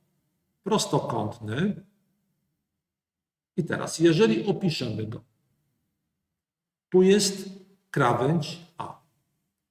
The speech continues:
Tu jest przekątna podstawy, czyli przekątna kwadratu. Myślę, że pamiętamy wzór na przekątną kwadratu.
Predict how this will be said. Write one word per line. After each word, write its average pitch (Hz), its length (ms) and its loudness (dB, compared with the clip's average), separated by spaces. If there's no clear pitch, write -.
Tu 135 140 2
jest 165 360 4
przekątna 156 760 -2
podstawy, 110 680 -8
czyli 185 240 0
przekątna 147 640 -2
kwadratu. 147 520 -4
Myślę, 190 340 4
że 160 140 2
pamiętamy 165 560 2
wzór 127 220 2
na 135 120 0
przekątną 139 560 -2
kwadratu. 139 800 -4